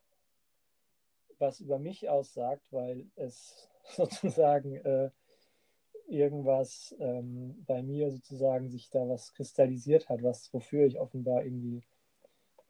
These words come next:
einen Bedarf hab oder so und was mir die heutige Musik irgendwie nicht so richtig bisher gibt. Ähm,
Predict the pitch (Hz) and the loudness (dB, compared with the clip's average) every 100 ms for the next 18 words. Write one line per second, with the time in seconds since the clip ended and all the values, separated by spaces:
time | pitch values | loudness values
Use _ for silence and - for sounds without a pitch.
0 | - - 131 123 123 143 151 165 - 117 | -8 -2 0 0 4 10 10 8 -2 -10
1 | - - 117 110 123 143 - _ _ _ | -8 -4 -4 -2 0 -2 -4 _ _ _
2 | _ _ _ _ - 127 127 - 127 123 | _ _ _ _ -4 0 0 0 -4 -2
3 | 123 120 - _ - 131 135 127 123 127 | -2 -4 -10 _ 2 2 2 -6 -6 -6
4 | 135 139 123 123 120 127 127 - 123 - | -6 -6 -4 -4 -6 -10 -12 -10 -12 -12
5 | - 131 - 117 127 147 _ - - - | -10 -10 -6 -4 -4 -6 _ -20 -20 -20
6 | - _ _ _ - 135 127 131 131 135 | -20 _ _ _ 0 2 4 0 -6 -10